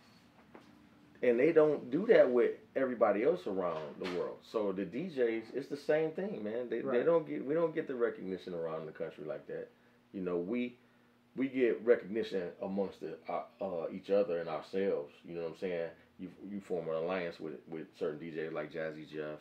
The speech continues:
Speaker 1: and, um, you know, D J Diamond for E P M D and people like that. They, they embrace you, K G, you know what I'm saying, from Naughty by Nature.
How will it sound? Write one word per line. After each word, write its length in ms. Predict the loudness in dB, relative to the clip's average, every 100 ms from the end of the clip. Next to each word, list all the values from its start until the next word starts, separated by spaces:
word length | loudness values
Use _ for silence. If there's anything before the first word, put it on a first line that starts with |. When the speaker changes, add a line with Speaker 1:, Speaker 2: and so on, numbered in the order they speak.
| -14
Speaker 1:
and, 260 | -16 -14 -14
um, 440 | -12 -12 -14 -16 -20 _ _ _ -12
you 80 |
know, 120 | -10 -8
D 180 | -10
J 160 | -8 -8
Diamond 480 | -6 -6 -6 -10 -10
for 120 | -10
E 120 | -10
P 220 | -12 -12 -10
M 100 | -10
D 320 | -10 -10 -10 -12
and 100 | -10
people 240 | -10 -6
like 220 | -6 -4
that. 260 | 0 0 -2 -8 -20 _ _ -2
They, 240 | 0 0 -2
they 160 | -2 -2
embrace 400 | -2 -4 -6 -8
you, 80 | -16 -10
K 220 | -6 -6
G, 400 | -6 -10 -12 -12 -18 -14
you 100 | -10
know 60 | -10
what 60 |
I'm 80 | -10
saying, 320 | -10 -10 -10 -10
from 220 | -10 -8
Naughty 180 | -6 -4
by 160 | -4 -6
Nature. 460 | -6 -8 -10 -14